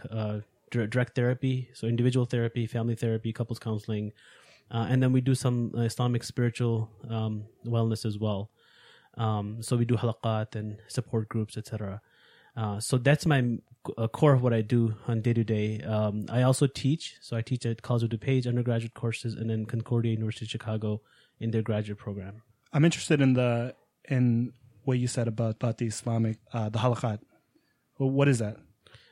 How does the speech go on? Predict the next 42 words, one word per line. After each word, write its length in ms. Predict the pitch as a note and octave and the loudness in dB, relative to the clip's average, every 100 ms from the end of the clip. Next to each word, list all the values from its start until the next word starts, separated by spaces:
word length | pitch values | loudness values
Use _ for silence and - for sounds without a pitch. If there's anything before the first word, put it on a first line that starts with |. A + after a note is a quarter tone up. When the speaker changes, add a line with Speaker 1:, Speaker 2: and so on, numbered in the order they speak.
| - | -12
Speaker 1:
So 440 | - C#3+ C#3+ C3+ - A1+ | 4 6 6 4 0 2
actually, 340 | D3+ D#3 F#3+ | 4 6 8
who, 200 | C#3+ D#3 | 8 6
uh, 180 | C#3 C3 | 6 4
so 160 | - D3 | 4 4
at 220 | C#3 - - | 2 0 -4
Khalil 400 | - D3 C#3+ F3+ | 2 6 8 8
Center, 260 | D#3 C3+ | 6 4
we 140 | B2+ C3+ | 4 4
have 320 | C3 B2+ A2 A#2+ | 4 2 0 2
Human, 340 | C3 B2+ C3+ | 4 6 4
who's 220 | B2+ B2+ A2+ | 4 2 2
the 100 | A#2 | 0
executive 440 | A2+ A#2 B2+ A2+ | 0 0 0 -2
director, 360 | A2 G2+ G#2+ A#2+ | -2 -6 -6 -6
and 180 | A#2+ | -2
I'm 240 | A2+ A2+ G#2+ F#2 | 0 0 -2 -6
the 80 | |
deputy 380 | G#2+ A2 A#2 G#2+ | -2 0 0 -2
director. 420 | G2 F#2+ - G2+ - - - - - | -4 -6 -8 -10 -12 -20 -20 -20 0
Human 380 | D3+ D3 D3+ E3 | 4 6 8 8
handles 360 | C#3+ C#3+ C#3+ C3 | 6 6 6 6
most 300 | C3 B2+ B2 | 4 4 0
of 140 | A2+ | 2
that 220 | A#2+ A2+ - - | 2 0 -6 -4
component 440 | A#2+ A#2 A2+ G#2 | -2 0 -2 -2
because 320 | A2+ C3 A#2 | -2 0 0
he's 320 | - B2+ A#2 - - - _ - | 2 0 0 -8 -20 -20 _ -6
more, 520 | A#2+ B2 C3 C3 B2+ - | 0 4 6 6 2 0
you 180 | C3 B2+ | 2 4
know, 240 | A#2 A2+ - | 4 2 2
uh, 80 | A2+ | 4
well-versed 640 | B2 B2 A#2+ A#2 - - | 4 4 2 0 -2 -6
in 380 | G#2+ A#2 A2+ G#2+ | -2 0 0 0
religion. 480 | A#2 A#2+ A2 A#2 A2+ | 2 2 2 0 0
He's 240 | A2+ A2 | -2 -2
been 180 | A#2 A#2 | -2 -2
a 40 | |
student 580 | - - A#2 A2 G#2+ - | -2 -2 0 0 -4 -10
throughout 240 | A#2 A#2 A2 | -2 0 0
his 160 | A2 | 0
life. 360 | A#2 A#2 A2 | 2 2 0